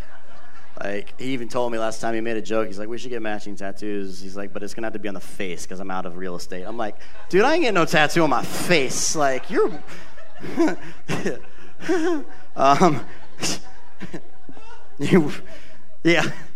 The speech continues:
It's so, uh, we're friends now. But, um, I remember in that meeting, <laughs> he was, like, sitting there. His face is like that, "I'm gonna kill you when I'm not," like, I'm just chill face. Like,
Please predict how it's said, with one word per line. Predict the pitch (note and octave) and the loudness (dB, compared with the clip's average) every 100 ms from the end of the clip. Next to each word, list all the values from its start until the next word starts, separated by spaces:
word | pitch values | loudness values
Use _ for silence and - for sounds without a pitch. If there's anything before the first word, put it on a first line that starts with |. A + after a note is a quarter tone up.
| - - - | -2 0 0
It's | D#3+ D3+ | 0 0
so, | F#3 E3 - - - - - - - B2 | 0 0 0 -2 -2 -2 -2 -2 -2 -2
uh, | D#3 | 0
we're | D#3+ | 2
friends | D#3+ G#3 E3+ C3 | 2 2 2 0
now. | B2+ F#2 E2+ G2 G2 - | 0 0 -2 -2 -2 -2
But, | B2 | 0
um, | A#2+ A2 G2+ F#2+ G2 - - - - - - - | 0 2 0 0 -2 -2 0 0 0 -2 -2 -2
I | |
remember | C3 D#3+ D#3+ | 0 0 0
in | |
that | C#3+ | 0
meeting, | B2 C3 C3 A#2 C3 - D3 - | -2 -2 -2 -2 -2 -2 -2 -2
<laughs> | D3+ - - - | -2 -2 -2 -2
he | - - E3+ | -2 -2 -2
was, | C#3+ B2 | -2 -2
like, | A2 | -2
sitting | - C#3 B2+ B2+ | -2 -2 -4 -4
there. | A2+ - - - | -2 -2 -2 0
His | - E4 - | 2 2 0
face | - E3+ G3 B3+ - | -2 0 0 0 0
is | F#3+ | 0
like | E3+ D#3 D3 | 0 0 2
that, | D3+ C#3 | 2 2
"I'm | C#3 D#3 | 0 0
gonna | E3 C3+ | 0 0
kill | - D#3 D3+ | 0 0 0
you | E3 | 0
when | F3 C#3 | 0 0
I'm | A#2 A#2 | -2 0
not," | A#2 A#2 B2 | 0 0 0
like, | A#2 | -2
I'm | A2+ | -2
just | G#2+ G2+ | -2 -2
chill | - A2+ E2+ | -2 0 0
face. | - E2+ D2 - - - | -2 -2 -2 -2 -2 -2
Like, | - | -2